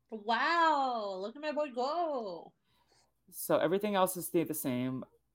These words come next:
Speaker 2: Irving finds the new idol that Mary McGuffin left with.
Speaker 1: We love seeing my boy win.
Speaker 2: What about my boy?
Speaker 1: Uh, I don't care. <laughs>
Speaker 2: Hot Pursuit is the reward challenge. The Blood Tribe wins. Chocolate pastries, chocolate feast, confectionery, and chocolate milk.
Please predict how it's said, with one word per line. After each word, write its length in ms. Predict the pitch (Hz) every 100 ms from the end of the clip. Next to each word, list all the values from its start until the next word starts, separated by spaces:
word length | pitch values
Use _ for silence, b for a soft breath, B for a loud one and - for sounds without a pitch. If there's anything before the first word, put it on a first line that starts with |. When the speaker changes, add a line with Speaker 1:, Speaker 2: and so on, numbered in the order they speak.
| -
Speaker 2:
Irving 520 | 220 302 285 208 147
finds 280 | 160 175 165
the 100 | 170
new 200 | 165 160
idol 400 | 139 127 127 156
that 280 | 160 139 117
Mary 180 | 143 135
McGuffin 420 | 131 123 123 127
left 240 | 120 -
with. 200 | 135 147 - _ _ _ _ _ _ 226
Speaker 1:
We 220 | 233 277
love 260 | 254 247 240
seeing 580 | - 240 233 226 220
my 220 | 208 202 190
boy 300 | 190 180 170
win. 340 | 147 - 190 _ _ _ _ _ _ _ _ _ _
Speaker 2:
What 80 | 147
about 160 | 147 139
my 240 | 131 127
boy? 360 | 120 113 107 107 _ _ _ _ _
Speaker 1:
Uh, 220 | 226 220 196
I 100 | 208
don't 140 | 180
care. 200 | - - - - B B
<laughs> 400 | B _ _ _
Speaker 2:
Hot 280 | - 208 202
Pursuit 500 | 220 208 - 233 220
is 120 | 175
the 60 | 180
reward 320 | 175 160 180
challenge. 300 | 180 185 180
The 60 | 160
Blood 260 | 143 156 151
Tribe 300 | 160 139 147
wins. 380 | 208 196 185
Chocolate 420 | - 208 196 208 190
pastries, 640 | 185 185 190 170 175 160
chocolate 400 | - 170 165 -
feast, 400 | 175 156 160 -
confectionery, 880 | 156 135 175 - 175 156 156 156 160
and 100 | 143
chocolate 360 | 156 147 117 131
milk. 180 | 120